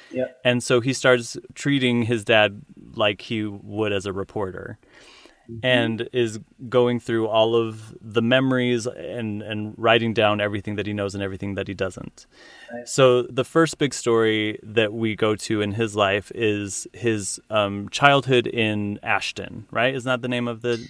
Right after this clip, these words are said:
Speaker 2: the
Speaker 1: Yeah,
Speaker 2: town?
Speaker 1: Ashton. Yep. Mm-hmm. Yep.
Speaker 2: And at that point, he has this girlfriend named Jenny Hill,
Speaker 1: Mm-hmm.
Speaker 2: who's beautiful and bright and blonde. And Jenny is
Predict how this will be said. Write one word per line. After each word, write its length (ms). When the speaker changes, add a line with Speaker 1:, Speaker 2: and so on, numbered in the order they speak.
Speaker 2:
the 80
Speaker 1:
Yeah, 220
Speaker 2:
town? 60
Speaker 1:
Ashton. 500
Yep. 280
Mm-hmm. 280
Yep. 280
Speaker 2:
And 160
at 160
that 320
point, 640
he 220
has 320
this 480
girlfriend 420
named 240
Jenny 280
Hill, 360
Speaker 1:
Mm-hmm. 220
Speaker 2:
who's 400
beautiful 720
and 160
bright 300
and 160
blonde. 500
And 180
Jenny 380
is 480